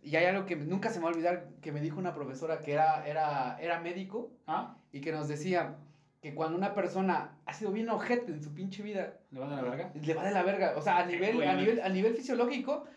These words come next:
Speaker 1: lo que hace el cuerpo es como de que está tan acostumbrado a que, a que era bien culera, que no manda como señales de dopamina, que no mande como cierto tipo de neurotransmisores, endorfinas, y cuando muere de,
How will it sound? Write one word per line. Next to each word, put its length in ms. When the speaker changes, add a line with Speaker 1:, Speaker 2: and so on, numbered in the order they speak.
Speaker 1:
lo 160
que 100
hace 300
el 120
cuerpo 380
es 140
como 220
de 140
que 520
está 180
tan 120
acostumbrado 580
a 120
que, 360
a 120
que 240
era 220
bien 220
culera, 360
que 100
no 120
manda 320
como 180
señales 300
de 60
dopamina, 800
que 80
no 80
mande 260
como 440
cierto 320
tipo 280
de 100
neurotransmisores, 680
endorfinas, 600
y 80
cuando 220
muere 540
de, 160